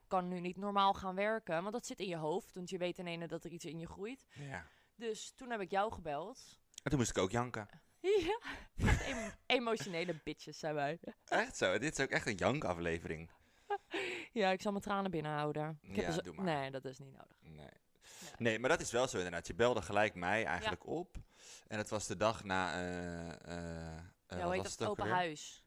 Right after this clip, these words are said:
Speaker 2: Open huis, ja. Dus
Speaker 1: Ja.
Speaker 2: we moesten tot 's avonds laat natuurlijk werken. Dus je had
Speaker 1: Ja.
Speaker 2: al de hele dag,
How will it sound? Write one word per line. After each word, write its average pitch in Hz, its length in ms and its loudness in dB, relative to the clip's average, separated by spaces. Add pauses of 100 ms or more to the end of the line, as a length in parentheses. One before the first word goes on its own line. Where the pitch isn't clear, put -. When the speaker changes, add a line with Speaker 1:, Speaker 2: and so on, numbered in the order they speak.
Speaker 2:
Open 113 280 2
huis, 107 360 6
ja. 82 100 -2
Dus 95 100 0
Speaker 1:
Ja. 95 100 6
Speaker 2:
we 101 60 2
moesten 104 200 -4
tot 98 160 -8
's - 60 -2
avonds 107 340 4
laat 87 220 4
natuurlijk 90 360 -4
werken. 104 380 8
Dus 95 100 0
je 101 60 0
had 101 120 4
Speaker 1:
Ja. 107 80 4
Speaker 2:
al 107 60 6
de 92 60 4
hele 104 180 6
dag, 98 240 6